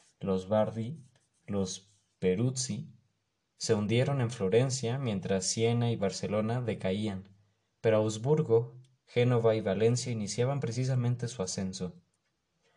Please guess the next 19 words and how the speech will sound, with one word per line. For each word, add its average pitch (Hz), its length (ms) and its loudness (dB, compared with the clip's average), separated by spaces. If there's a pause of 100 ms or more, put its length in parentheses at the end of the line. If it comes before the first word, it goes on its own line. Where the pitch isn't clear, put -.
(440)
Durante 120 400 4
la 117 100 4
depresión 117 520 2
feudal 135 420 4
se - 160 -2
desarrollaron 107 580 2
importantes 113 800 -2
industrias 104 720 -4
urbanas, 101 640 -4 (540)
tales 107 300 2
como 95 200 0
del 87 180 -2
hierro, 107 460 2 (400)
el - 140 -8
papel 147 420 2
y 120 60 0
los 104 180 -8
textiles. - 720 -6 (720)
Considerada 131 920 4